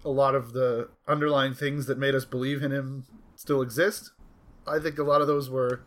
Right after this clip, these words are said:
<laughs> sometimes a little bit wishful on our part, but even, I mean, I'm looking at his Fangraphs now, and it's like, he had a terrible year in Milwaukee in, in twenty fourteen, but, like, he's, even before then, he was pretty good. Like, even when he's bad, he's been decent,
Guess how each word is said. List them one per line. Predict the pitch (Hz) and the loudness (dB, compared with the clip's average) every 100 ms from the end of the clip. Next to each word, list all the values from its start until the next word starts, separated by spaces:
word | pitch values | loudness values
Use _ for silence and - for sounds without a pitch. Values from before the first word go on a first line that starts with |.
| - - - - - _ - - | -20 -20 -20 -20 -20 _ -16 -12
<laughs> | - - 143 180 175 160 - | -12 -8 -4 -2 -2 -4 -10
sometimes | - 165 151 165 156 147 | -2 -2 0 -4 -2 -2
a | |
little | 156 156 | -2 -2
bit | 147 | -2
wishful | 139 180 - 190 | -2 -4 -4 -4
on | 185 | 0
our | 185 | 0
part, | 190 202 | 0 -2
but | 220 247 | -2 -6
even, | 269 233 - - - - - | -6 -8 -12 -18 -18 -18 -12
I | 185 | -6
mean, | 202 | -6
I'm | 202 | -4
looking | 208 190 | -6 -6
at | 180 | -6
his | 175 - | -8 -4
Fangraphs | 175 175 165 175 | -4 -2 -2 -2
now, | 190 185 | -2 -2
and | 170 | -2
it's | 151 - | -6 -4
like, | 147 139 - - - - - - - | -4 -4 -12 -16 -16 -16 -20 -20 -8
he | 180 | -4
had | |
a | 165 | -4
terrible | 143 170 185 165 | 2 6 6 4
year | 147 147 | 0 0
in | 143 | 0
Milwaukee | 135 117 139 - 123 | 0 0 -2 -4 -8
in, | 117 110 - | -8 -10 -10
in | 110 110 | -10 -12
twenty | - 135 127 | -8 -8 -6
fourteen, | 131 120 - 190 156 | -6 -8 -8 -10 -8
but, | - | -4
like, | 127 123 - - | -4 -4 -12 -14
he's, | 170 208 - - - - - - - - | -12 -12 -14 -18 -20 -20 -20 -20 -20 -10
even | 226 226 | -8 -4
before | 180 202 196 | -2 2 4
then, | 180 302 143 | 4 4 0
he | 123 165 | -4 -6
was | 160 156 | -8 -12
pretty | - 339 | -8 -6
good. | 151 143 156 95 113 | -2 0 2 0 -2
Like, | 110 127 | -8 -8
even | 175 226 185 | -10 -8 -8
when | 175 | -8
he's | 135 | -10
bad, | 113 107 156 107 | -8 -4 -4 -4
he's | 107 104 | -8 -16
been | - 98 | -16 -14
decent, | 101 160 - - | -12 -12 -12 -16